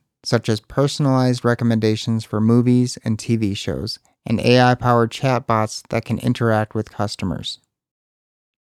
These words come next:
Sports. A I is being used to improve training and performance, such as by analyzing athlete data to identify areas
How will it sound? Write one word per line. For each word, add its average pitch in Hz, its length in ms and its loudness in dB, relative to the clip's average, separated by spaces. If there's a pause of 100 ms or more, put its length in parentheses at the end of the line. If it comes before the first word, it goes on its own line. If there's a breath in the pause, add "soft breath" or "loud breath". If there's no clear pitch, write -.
(200)
Sports. - 540 0 (220)
A 131 140 2
I 160 140 4
is 156 140 2
being 127 220 4
used 120 200 4
to 120 100 0
improve 113 380 0
training 135 420 2
and 123 120 0
performance, 110 680 -4 (500)
such 151 240 2
as 147 100 2
by 117 180 2
analyzing 131 680 2
athlete 117 380 0
data 117 320 0 (120)
to 123 160 0
identify 117 580 0
areas 113 520 2